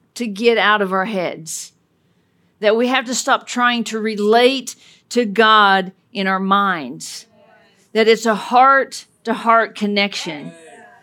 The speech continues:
And so that's why God speaks so much about the heart. You understand that? And so it's the heart of a person that he's trying to transform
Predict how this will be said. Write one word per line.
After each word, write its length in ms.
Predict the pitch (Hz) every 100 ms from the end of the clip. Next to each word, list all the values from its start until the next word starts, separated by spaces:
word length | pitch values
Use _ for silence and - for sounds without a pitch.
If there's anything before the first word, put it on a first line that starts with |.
| _ - _ _ _ _ - 196 - _ _
And 120 | 220
so 140 | 220 277
that's 280 | 269 277 254
why 220 | 285 277
God 260 | 262 262
speaks 340 | 214 - 302 -
so 140 | 269
much 300 | 240 254 254
about 220 | 220 202
the 100 | 190
heart. 580 | 175 175 156 - - - _ _ -
You 180 | - 220
understand 520 | 226 220 - 262 254
that? 240 | 214 180 151
And 100 | 185
so 320 | 240 226 214 -
it's 300 | - 262 -
the 140 | 269
heart 680 | 254 285 330 330 294 - - _ _ _ _
of 220 | 233 220
a 80 | 220
person 480 | 226 233 220 220 214
that 120 | 208
he's 160 | 208
trying 300 | - 226 214
to 80 | 202
transform 1000 | 202 214 208 202 - 233 202 185 185 190